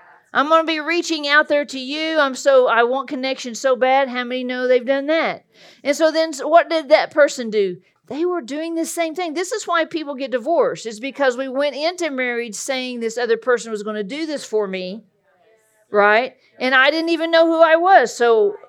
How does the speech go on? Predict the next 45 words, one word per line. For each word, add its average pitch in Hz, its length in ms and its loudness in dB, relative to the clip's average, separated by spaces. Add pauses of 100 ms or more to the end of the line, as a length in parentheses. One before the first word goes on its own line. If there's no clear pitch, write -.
so 254 340 4
I 262 260 4
brought 254 240 4
a 226 40 0
stranger 294 480 -4
to 233 220 -10
the 214 80 4
relationship, 226 600 0
and 240 100 -8
then 233 120 -10
they 240 140 0
did 226 240 -2
too. 254 440 -6 (240)
And 254 180 -2
then 302 260 4 (220)
we're 294 220 0
both 349 360 6
doing 359 260 -4
the 349 120 -2
same 359 340 -4
thing 370 260 -4
at 311 60 -6
the 330 120 -4
same 339 280 -4
time. 339 320 0
We're 294 100 -2
both 330 280 2
trying 339 360 -2
to 254 80 -16
make, 302 300 0 (120)
we're 285 160 -4
trying 302 320 -2
to 269 40 0
look 277 160 4
outside 339 480 0
ourselves 294 560 0
for 240 160 -12
that 311 240 6
person 277 340 -2
to 226 140 -14
tell 269 140 -4
me 247 160 -8
who 240 180 -4
I 214 120 0
am. 175 360 -8